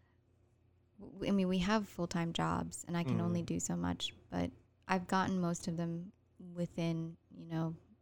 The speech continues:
Speaker 1: my time frame that I've given myself.
Speaker 2: Yeah.
Speaker 1: And sometimes even earlier.
Speaker 2: Yeah.
Speaker 1: So it
Speaker 2: No, I'm so proud of
Speaker 1: it's
Speaker 2: you
Speaker 1: pretty
Speaker 2: for that.
Speaker 1: rewarding <laughs>
Speaker 2: <laughs>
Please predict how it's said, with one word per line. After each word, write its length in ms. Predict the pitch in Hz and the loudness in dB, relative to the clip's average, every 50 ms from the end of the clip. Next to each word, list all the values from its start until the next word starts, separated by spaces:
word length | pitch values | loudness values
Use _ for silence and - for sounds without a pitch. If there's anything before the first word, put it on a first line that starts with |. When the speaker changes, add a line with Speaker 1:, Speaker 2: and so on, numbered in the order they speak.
| _ _ | _ _
Speaker 1:
my 120 | 180 170 | -2 -2
time 320 | 170 - - 165 170 170 175 | 0 2 2 4 4 2 2
frame 220 | - 175 165 165 | 0 -2 -2 0
that 100 | 160 160 | 0 0
I've 120 | 160 156 - | 0 0 0
given 220 | 165 156 165 165 | -2 -2 0 0
myself. 400 | 160 165 165 - - - - - | -2 -2 -2 -4 -4 -4 -2 4
Speaker 2:
Yeah. 240 | - 113 101 92 87 92 | 6 6 6 6 4 2
Speaker 1:
And 160 | 185 180 170 - | -2 -2 -2 0
sometimes 420 | 175 170 170 - 170 165 165 165 | -2 -2 0 0 -2 -2 0 -2
even 200 | 160 160 160 - | -2 -2 -2 -2
earlier. 440 | - - - - - - - - 190 185 | -4 -4 -4 -4 -4 -4 -6 -8 -8 -2
Speaker 2:
Yeah. 220 | 120 110 98 90 | 2 4 4 4
Speaker 1:
So 160 | 92 - - 101 - - - - - - _ _ _ _ _ | 4 0 -2 -4 -8 -16 -20 -20 -20 -20 _ _ _ _ _
it 120 | - - - - - _ _ _ _ _ _ _ _ _ _ _ | -6 -6 -6 -8 -20 _ _ _ _ _ _ _ _ _ _ _
Speaker 2:
No, 100 | 120 113 110 | 12 12 12
I'm 80 | 110 | 12
so 120 | 110 123 110 | 12 10 10
proud 200 | - 101 95 92 | 10 10 8 10
of 60 | 95 | 8
Speaker 1:
it's 60 | 92 90 | 6 6
Speaker 2:
you 60 | 90 | 6
Speaker 1:
pretty 320 | 92 220 208 202 208 220 226 | 6 6 8 10 10 10 12
Speaker 2:
for 60 | 226 | 12
that. 40 | 240 226 | 12 12
Speaker 1:
rewarding 600 | 208 190 175 165 165 175 180 202 202 220 233 254 | 12 10 10 10 10 10 10 8 8 10 12 12
<laughs> 0 | |
Speaker 2:
<laughs> 480 | - - - 247 170 - 254 214 208 | 12 12 12 12 12 10 10 10 6